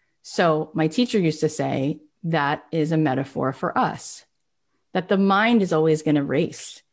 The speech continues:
and it's gonna, like, respond to the weather, which is, like, stimulus. Like, this person says this and it kicks off, like, fifteen thousand thoughts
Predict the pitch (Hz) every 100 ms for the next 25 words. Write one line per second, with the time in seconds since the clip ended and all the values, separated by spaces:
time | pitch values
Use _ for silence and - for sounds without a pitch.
0 | _ - 175 160 - 180 170 165 143 143
1 | 156 - - 156 160 156 151 143 135 156
2 | 170 127 135 135 147 147 131 - - 180
3 | 170 - - - - 196 - 202 196 175
4 | 180 175 185 170 147 - 208 - 180 175
5 | 156 151 185 190 185 160 175 185 180 185
6 | 180